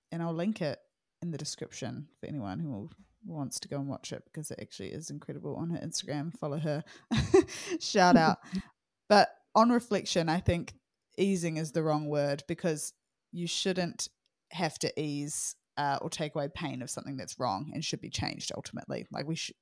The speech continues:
Speaker 2: Yeah.
Speaker 1: no one should have to just deal with something that, um,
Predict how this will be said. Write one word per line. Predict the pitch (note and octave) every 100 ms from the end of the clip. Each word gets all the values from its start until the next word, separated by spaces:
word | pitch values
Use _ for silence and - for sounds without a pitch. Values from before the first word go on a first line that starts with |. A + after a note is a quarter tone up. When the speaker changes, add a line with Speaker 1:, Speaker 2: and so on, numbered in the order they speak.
| C#3 _ _
Speaker 2:
Yeah. | F#3 - F3 E3+ - _ _ -
Speaker 1:
no | F#3+ F#3+
one | F#3
should | F3+ E3
have | E3 D#3+ -
to | E3 D3+ D3+
just | F3+ F3 E3
deal | F#3 D#3+ D3+ D3
with | D3+ D3
something | - D#3 - C#3+ D3+ D3+
that, | - - - - - - - -
um, | D3+ C#3+ C3+ B2 C3+ D#3+ E3